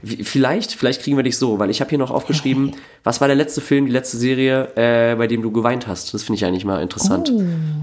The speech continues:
Speaker 2: Oh, muss ich kurz überlegen.
Speaker 1: Weil ich weiß nicht, ob ich, also bei mir per-, persönlich, ich glaub, ich hab noch nie in meinem Leben bei irgendeinem Film geweint. Ich hab ein Herz aus Eis irgendwie, weiß nicht. Ich,
Speaker 2: Ist mir schon passiert.
Speaker 1: außer bei Die wilden Kerle eins oder so, da weine ich dann immer. Oder bei Kevin allein zu Hause, bei so random Sachen.
Speaker 2: Das letzte Mal,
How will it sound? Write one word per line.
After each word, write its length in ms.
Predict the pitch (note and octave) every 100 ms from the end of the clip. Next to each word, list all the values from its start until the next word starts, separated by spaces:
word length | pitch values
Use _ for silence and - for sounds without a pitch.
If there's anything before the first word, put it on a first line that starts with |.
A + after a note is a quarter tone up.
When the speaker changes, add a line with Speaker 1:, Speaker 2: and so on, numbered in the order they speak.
| C#3+ - _ _ _ _ _ - - - - - -
Speaker 2:
Oh, 60 |
muss 240 | D#3 D3+ D#3
ich 60 |
kurz 140 | - -
überlegen. 400 | G#3 E3 D#3 F3
Speaker 1:
Weil 80 | -
ich 80 | F#2
weiß 180 | G#2
nicht, 100 | A#2 F2+
ob 80 |
ich, 160 | A2 -
also 140 | G2+
bei 80 | G#2+
mir 140 | A2+ A#2+
per-, 180 | A#2+ A2+
persönlich, 460 | A#2+ A2+ A#2 A#2
ich 60 | A#2+
glaub, 120 | A2+
ich 80 | A2
hab 120 | B2
noch 80 | A2+
nie 140 | A#2
in 40 | A#2+
meinem 180 | A2+ A2
Leben 140 | A2+
bei 60 | A2+
irgendeinem 240 | G#2+ A2
Film 140 | A2+ A2
geweint. 260 | G#2+ G#2+
Ich 80 | G#2+
hab 140 | - G2+
ein 140 | G2+
Herz 260 | G#2 A#2 -
aus 160 | G#2
Eis 180 | - G#2+
irgendwie, 300 | E2+ F#2+ G2
weiß 160 | G2 G2+
nicht. 240 | F#2 - - -
Ich, 80 |
Speaker 2:
Ist 160 | - -
mir 140 | F#3+
schon 180 | G#3 A3
passiert. 200 | G3+ F#3+ -
Speaker 1:
außer 140 | B2+
bei 80 | C3
Die 120 | B2+
wilden 180 | B2 B2
Kerle 260 | A2+ A2+ A2
eins 220 | G2+ G#2+
oder 160 | G#2 G2
so, 100 | F#2+
da 140 | G2
weine 160 | G2 G2+
ich 80 |
dann 140 | - F#2+
immer. 160 | G2 F#2+
Oder 120 | G#2
bei 100 | G2
Kevin 260 | - G#2
allein 220 | G2 G2 G2+
zu 120 | F#2+
Hause, 200 | F2+ -
bei 100 | G2
so 80 | F#2+
random 320 | G2 G2+ F#2
Sachen. 260 | F2+ F2 - - - - - - - -
Speaker 2:
Das 200 | - -
letzte 320 | E3+ F3+ -
Mal, 240 | F#3 F3+